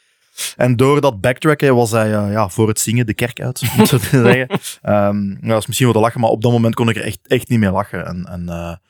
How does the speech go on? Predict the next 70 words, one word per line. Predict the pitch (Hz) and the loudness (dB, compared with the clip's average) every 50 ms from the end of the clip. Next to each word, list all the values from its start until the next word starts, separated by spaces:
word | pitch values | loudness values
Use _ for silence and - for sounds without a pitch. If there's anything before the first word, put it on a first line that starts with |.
| _ _ _ _ _ _ | _ _ _ _ _ _
heb | - 95 | -4 -4
ik | - - | -2 -2
wat | 107 - | -2 -2
verwensingen | - 98 92 92 110 113 - - 117 110 | -2 0 2 2 2 2 0 -2 -2 -2
naar | 117 110 | -2 -2
zijn | 107 95 | 0 -2
hoofd, | 92 104 123 - - - - _ | 0 0 -2 -4 -6 -14 -14 _
eh, | - 107 110 | -2 0 0
gegooid. | 110 101 107 98 107 110 113 - - - - | 0 -2 -2 0 0 0 0 0 -4 -2 0
Niet | 123 139 - | 2 2 4
in | 143 | 2
het | 123 - | 0 0
Spaans, | - - 127 156 165 143 | 0 0 2 2 0 -2
dus | 113 98 | -4 -6
hij | 98 | -4
zal | 90 95 101 | -2 -2 -4
dat | 196 185 | -4 -4
niet | 101 92 87 92 | -6 -8 -8 -10
verstaan | - - 92 87 - - 95 107 | -14 -12 -12 -10 -6 -6 -6 -6
hebben, | 117 113 101 101 | -6 -8 -10 -12
maar | 95 95 98 - _ _ _ _ _ _ _ _ | -14 -16 -16 -20 _ _ _ _ _ _ _ _
zo | 104 98 120 143 | -2 2 2 2
heb | 160 143 | 2 2
ik | 165 - | 0 0
het | 180 - | 0 2
eigenlijk | 175 175 170 165 151 131 | 4 4 4 2 2 4
beleefd | 131 123 127 139 170 - - - | 4 6 6 4 4 2 -4 -6
tot, | - 147 - - | -8 -8 -6 0
eh, | 135 127 123 120 113 113 107 101 | 2 4 4 6 6 4 4 4
ja, | 104 120 | 2 0
tot | - 143 - - | 0 -2 -2 0
aan | 110 110 110 | 0 0 2
de | 110 | 2
nul | 104 101 101 98 101 | 2 4 2 2 2
één. | 101 104 110 139 156 151 147 | 0 0 0 -2 -4 -4 -6
En | - - 107 | -4 -2 0
daarna | 101 98 92 95 101 | 2 2 2 2 2
was | 113 110 104 | 2 2 0
het | - | 0
wel | 110 107 | 0 0
van | 95 95 85 | 0 -2 -6
fuck, | - - 117 120 - - - - | -2 -2 -2 -2 -2 -6 -14 -12
eh, | - 95 87 | -8 -8 -8
want | 87 104 - | -8 -10 -12
je | - 113 | -14 -6
komt | - 107 95 - | -4 -4 -2 -2
achter | - 101 - - 131 117 - _ _ | -4 -6 -4 -6 -6 -6 -6 _ _
tegen | _ - 107 107 104 107 | _ 2 2 2 2 0
Antwerpen, | - 110 107 104 127 113 110 - 117 | -2 -4 -4 -2 -4 -4 -4 -6 -10
ook | 110 - | -10 -4
thuis. | - 104 98 104 113 - - | -2 0 0 0 0 -2 -6
En | 104 101 | -4 -4
dan | 98 98 95 95 95 92 | -2 -2 -2 -4 -6 -6
ziet | 92 - 107 - | -6 -6 -6 -2
je | - 120 | 2 2
wel | 110 110 107 | 2 4 4
dat, | 104 101 - - | 2 0 0 0
eh, | 104 104 104 104 101 101 95 - _ _ _ _ _ _ _ _ _ _ _ | 0 0 0 0 -2 -2 -4 -8 _ _ _ _ _ _ _ _ _ _ _
dat | _ 117 104 | _ -4 -4
Gijs | - - 110 110 110 104 | -2 0 0 0 0 0
en | 120 113 | -2 -2
zijn | 98 110 113 110 101 | 0 0 0 0 -2
beton, | 110 - - 117 113 120 123 120 127 - | -4 -2 0 -2 0 0 -4 -6 -8 -8
eh, | - 113 113 110 110 107 107 104 107 104 | -6 -4 -4 -2 -2 -2 -2 -2 -4 -4
toch | 101 - 113 - | -4 -6 -6 -2
wel | - 107 98 | 0 0 0
van | 95 95 - | 0 -2 -2
kwaliteit | - 110 98 90 - 101 101 - | 0 0 0 0 0 -2 -2 -2
gemaakt | - - 98 107 131 - - | -4 -6 -4 -4 -4 -4 -6
is. | - - - | -12 -16 -16